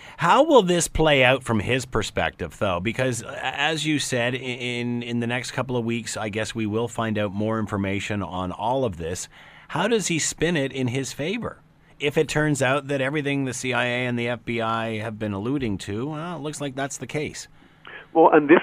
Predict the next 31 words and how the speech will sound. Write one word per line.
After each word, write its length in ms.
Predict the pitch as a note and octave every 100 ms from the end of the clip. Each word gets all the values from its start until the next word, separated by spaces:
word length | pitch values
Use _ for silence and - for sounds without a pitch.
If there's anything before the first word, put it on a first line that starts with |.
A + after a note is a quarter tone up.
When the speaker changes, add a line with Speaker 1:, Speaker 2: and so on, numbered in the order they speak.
| G#3+
Speaker 2:
is 100 | E3+
gonna 260 | F#3+ F3
be, 400 | C3+ D3 D3+ D3 - -
um, 420 | A2+ A2+ A2 A#2 -
again, 440 | B2+ D#3 - A#2+
another 480 | B2 B2+ C#3+ D3 C#3+ -
challenge 380 | - D#3+ D3+ C3 -
for 120 | C3
him 340 | A2+ A#2 A2 - -
to 300 | B2 A#2 A2+ - - _ -
try 240 | E3 D3+
and 520 | C#3+ B2+ B2 A#2 A#2
walk 240 | C3+ D3+ -
that 240 | A#2+ -
tightrope 560 | - D3 D3 A2+ G2 - - _ _ - - _ _
he 180 | - E3
obviously, 640 | F#3 G3 F3+ E3 D#3 D3 D3
what, 300 | C#3+ F#3 D3
what, 260 | F3+ C3+
what 140 | F#3+ D#3
he 120 | E3+
can't 400 | - F3+ F3+ B2
do, 100 | A#2+
and 120 | C#3
you've 140 | D3 D3+
already 240 | G#3 F#3+
heard 240 | D3 E3 C#3+
yesterday 640 | D3 - D3 A#2+ B2 C#3 -
some 80 |
of 60 | C#3+
his 100 | C3